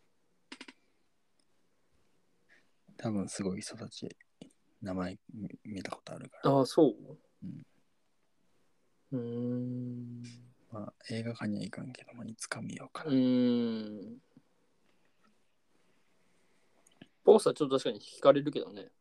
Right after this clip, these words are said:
Speaker 1: うん。
Speaker 2: <clears throat>
Speaker 1: えー、ちょっと待って待って。俺らの渡来祭り、多度祭りか。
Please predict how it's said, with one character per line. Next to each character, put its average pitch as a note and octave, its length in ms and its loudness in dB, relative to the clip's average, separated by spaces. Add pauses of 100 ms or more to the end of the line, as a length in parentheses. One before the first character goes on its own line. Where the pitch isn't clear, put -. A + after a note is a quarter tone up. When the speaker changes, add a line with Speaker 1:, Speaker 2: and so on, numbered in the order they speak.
(180)
Speaker 1:
う G2+ 60 -6
ん。 F#2 260 -4 (1200)
Speaker 2:
<clears throat> - 120 -8 (2000)
Speaker 1:
え C3 60 2
ー、 C3+ 320 10
ち C3 80 -2
ょ A2+ 60 0
っ G#2+ 40 -4
と G2+ 100 -2
待 G2+ 100 -4
っ - 20 -12
て - 80 -10
待 - 80 -6
っ - 20 -16
て。 - 40 -18 (100)
俺 C3 240 12
ら A2+ 140 8
の F#2 200 -2 (800)
渡 A2 280 2
来 B2 160 2
祭 B2 320 -6
り、 - 100 -14 (100)
多 - 120 -4
度 A2+ 100 2
祭 A#2 300 -4
り - 60 -16
か。 - 140 -20